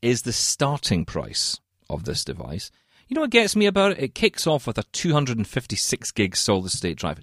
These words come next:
Two five six in a machine that costs you six grand.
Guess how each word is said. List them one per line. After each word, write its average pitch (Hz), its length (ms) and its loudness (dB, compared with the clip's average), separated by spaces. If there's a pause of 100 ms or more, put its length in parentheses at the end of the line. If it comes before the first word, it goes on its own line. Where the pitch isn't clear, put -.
(120)
Two 262 220 6
five 190 340 -2
six - 460 -2 (280)
in 113 80 2
a 101 40 4
machine 117 280 2
that 110 140 -2
costs - 420 0
you 92 160 4 (240)
six - 580 -2 (400)
grand. 101 720 4